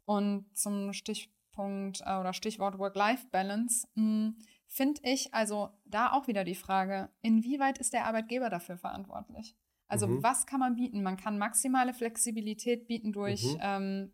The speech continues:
Speaker 1: Ver-, Vertrauensarbeitszeit beziehungsweise flexible Arbeitszeiten, mobiles Arbeiten.
Speaker 2: Mhm.
Speaker 1: Ähm, aber es ist auch ein Stück Verantwortung des Mitarbeitenden, das so einzusetzen, zu nutzen, dass es eben zu der persönlichen Work-Life-Balance passt.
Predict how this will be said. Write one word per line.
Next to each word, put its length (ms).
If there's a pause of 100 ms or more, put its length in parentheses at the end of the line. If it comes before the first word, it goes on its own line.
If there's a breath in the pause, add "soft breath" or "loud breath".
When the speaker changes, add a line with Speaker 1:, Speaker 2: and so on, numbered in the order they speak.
(120)
Speaker 1:
Ver-, 160 (200)
Vertrauensarbeitszeit 1000
beziehungsweise 520
flexible 480
Arbeitszeiten, 840
mobiles 480
Arbeiten. 640
Speaker 2:
Mhm. 320 (180 loud breath)
Speaker 1:
Ähm, 380 (400)
aber 200
es 120
ist 240
auch 140
ein 80
Stück 280
Verantwortung 720
des 140
Mitarbeitenden, 580
das 160
so 80
einzusetzen, 680
zu 120
nutzen, 380
dass 160
es 120
eben 240
zu 140
der 120
persönlichen 720
Work-Life-Balance 800
passt. 240